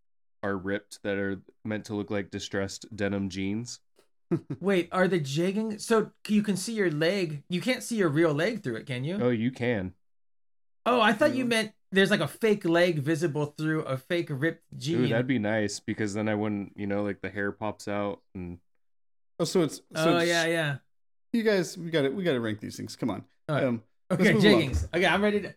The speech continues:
Speaker 2: I think I'm ready to rank
Speaker 3: Jeggings.
Speaker 2: them.
Speaker 3: So, so at number eighty-two, we have zipper jeans with no underwear. So that's, that's a-, adjacent to jeggings 'cause there's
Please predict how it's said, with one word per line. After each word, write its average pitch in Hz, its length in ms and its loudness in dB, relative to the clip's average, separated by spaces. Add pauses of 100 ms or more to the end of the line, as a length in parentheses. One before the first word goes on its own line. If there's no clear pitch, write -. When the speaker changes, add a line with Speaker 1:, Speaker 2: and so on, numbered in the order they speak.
Speaker 2:
I 190 80 2
think 277 200 -2
I'm 294 80 4
ready 196 200 -2
to 170 80 -2
rank 156 100 2
Speaker 3:
Jeggings. 190 100 8
Speaker 2:
them. 151 120 6
Speaker 3:
So, 196 340 4
so 202 240 8
at 208 160 6
number 220 220 10
eighty-two, 220 420 8
we 220 140 4
have 180 180 8
zipper 156 260 0
jeans 131 440 4
with 131 120 0
no 135 220 4
underwear. 123 340 2
So 117 140 -6
that's, 156 360 -2 (140)
that's 165 340 0
a-, 139 260 0
adjacent 123 400 0
to 123 100 -6
jeggings 113 480 -2
'cause 123 160 -6
there's 123 240 -8